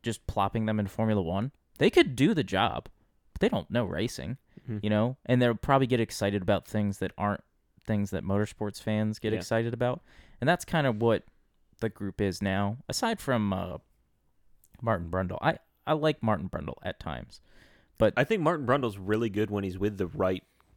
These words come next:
Speaker 2: partner. That's the thing, is, like, I,
Speaker 1: Exactly.
Speaker 2: 'cause he's done a race or two with,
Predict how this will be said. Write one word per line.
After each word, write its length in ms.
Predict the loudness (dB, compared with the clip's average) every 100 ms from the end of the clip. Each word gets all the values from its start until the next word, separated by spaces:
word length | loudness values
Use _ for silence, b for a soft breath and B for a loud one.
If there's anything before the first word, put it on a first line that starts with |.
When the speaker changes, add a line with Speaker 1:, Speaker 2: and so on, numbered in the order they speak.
| _ _ -8
Speaker 2:
partner. 420 | 2 4 4 -4
That's 220 | -6 -4 -4
the 80 |
thing, 240 | -2 0 0
is, 80 | 0
like, 100 | 2
I, 20 |
Speaker 1:
Exactly. 380 | 4 4 2 -2
Speaker 2:
'cause 80 | -2
he's 180 | -4
done 200 | 0 0 0
a 60 |
race 280 | 0 -2 -2
or 80 | -6
two 260 | 0 0
with, 460 | 2 2 2 0